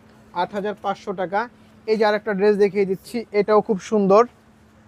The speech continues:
সিল্কের উপরে করা, এটা খুবই সুন্দর এবং চমৎকার একটা ড্রেস। দেখতেই পারতেছেন ব্ল্যাকের উপরে প্রিন্ট, ঠিক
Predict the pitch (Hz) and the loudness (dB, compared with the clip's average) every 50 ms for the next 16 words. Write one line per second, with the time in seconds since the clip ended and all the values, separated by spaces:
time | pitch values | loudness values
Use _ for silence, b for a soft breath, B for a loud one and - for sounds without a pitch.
0 | _ _ _ _ - - - - - b b b b b b b b b b - | _ _ _ _ -20 -20 -20 -20 -20 b b b b b b b b b b -18
1 | - - - 240 247 233 - 269 254 254 208 - 233 226 202 196 185 175 170 160 | -12 0 6 6 6 8 8 8 8 8 8 10 8 8 10 8 8 8 8 4
2 | 151 196 196 - - 226 208 214 214 - - 208 196 190 190 185 190 202 190 - | 4 2 -4 -2 -2 -2 -2 -2 -2 -4 -6 -8 -6 -6 -4 -4 -6 -8 -10 -8
3 | - 247 240 240 233 - - 233 208 - - 180 170 165 165 151 147 170 185 - | -8 -6 -4 -4 -6 -4 -4 -4 -4 -4 -6 -8 -4 -4 -4 -4 -4 -6 -8 -8
4 | - 214 208 - 208 185 - 196 180 - 214 202 175 139 151 160 165 175 175 170 | -8 -12 -8 -6 -6 -8 -8 -8 -12 -10 -8 -10 -10 -6 -2 0 0 0 0 -2
5 | 196 196 196 185 - 208 202 214 196 - - - 190 196 208 226 - - - b | -6 -6 -6 -6 -6 -6 -6 -6 -8 -10 -8 -4 -2 -2 -2 -4 -8 -14 -20 b
6 | b b b b b b b b - 196 190 | b b b b b b b b -10 -8 -6